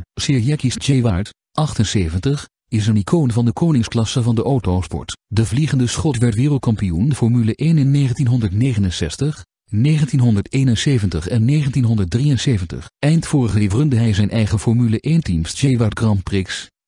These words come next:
waar hij even samenwerkte met J O S Verstappen. Stewart verkocht zijn team aan Jaguar, dat het later doorverkocht aan Red Bull. Het huidige team van Maximaal Verstappen is dus gebouwd op de renstal waar J O S enkele races coureur was. Verstappen wil winnen,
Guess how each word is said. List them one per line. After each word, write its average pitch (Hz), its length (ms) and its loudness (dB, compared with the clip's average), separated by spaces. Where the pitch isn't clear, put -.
waar 117 160 2
hij 113 160 2
even 95 320 0
samenwerkte 139 640 0
met 101 160 0
J 117 180 0
O 95 180 0
S - 120 -2
Verstappen. 76 560 -4
Stewart 117 520 0
verkocht 90 380 -6
zijn 113 200 2
team 139 280 2
aan 117 160 2
Jaguar, 90 760 -2
dat 120 200 -2
het 110 100 -2
later 113 280 0
doorverkocht 107 640 0
aan 107 120 -2
Red 123 200 0
Bull. 113 260 -2
Het 104 200 0
huidige 139 400 0
team 156 240 0
van 120 120 2
Maximaal 117 440 0
Verstappen 98 560 -2
is 110 160 0
dus 131 140 0
gebouwd 165 440 0
op 127 80 -6
de 120 80 0
renstal 127 420 0
waar 107 160 2
J 113 280 2
O 98 180 0
S - 140 -2
enkele 147 340 2
races 123 340 0
coureur 113 360 0
was. - 380 -10
Verstappen 104 540 -2
wil 107 200 0
winnen, 135 380 0